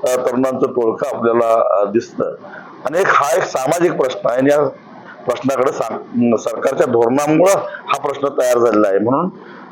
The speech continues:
अ, पस्तिशी ओलांडलेल्या ग्रामीण भागातील शेतकरी शेतमजुरांच्या तरुणांना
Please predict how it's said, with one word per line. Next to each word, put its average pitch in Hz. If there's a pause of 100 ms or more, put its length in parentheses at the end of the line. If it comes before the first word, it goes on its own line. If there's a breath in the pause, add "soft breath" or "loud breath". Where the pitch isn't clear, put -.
अ, 123 (260)
पस्तिशी 175
ओलांडलेल्या 139 (200)
ग्रामीण 123
भागातील 110
शेतकरी 127
शेतमजुरांच्या 113
तरुणांना 107